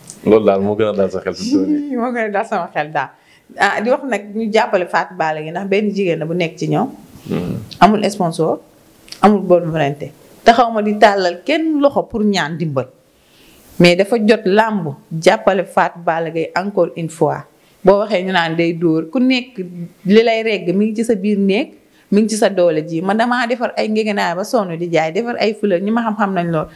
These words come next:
Speaker 2: Gàddu sama marqueur bi bëccëg ji ba sonn. Kon yaakaar naa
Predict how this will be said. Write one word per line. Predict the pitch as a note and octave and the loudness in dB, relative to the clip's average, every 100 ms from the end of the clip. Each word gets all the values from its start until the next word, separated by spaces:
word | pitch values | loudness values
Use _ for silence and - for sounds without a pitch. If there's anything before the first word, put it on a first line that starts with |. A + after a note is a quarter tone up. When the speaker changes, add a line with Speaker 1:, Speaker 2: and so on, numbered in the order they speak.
| - - | -20 4
Speaker 2:
Gàddu | G3+ A#3+ B3+ | 4 4 0
sama | C4 A#3 | 0 2
marqueur | A3 G3+ G3+ G3 | 0 -2 -2 -4
bi | F#3 F#3 | -4 -8
bëccëg | F3+ G#3+ B3 A3+ F#3+ F#3 | 0 0 2 -2 -2 -4
ji | |
ba | F3 G#3 | -2 0
sonn. | C4 G3+ D#3+ - _ _ _ _ | 0 -2 -4 -14 _ _ _ _
Kon | - F3+ F3+ | 0 2 2
yaakaar | F3+ A3 A3 F#3 | 0 2 -2 -2
naa | D#3+ D#3 | -4 -4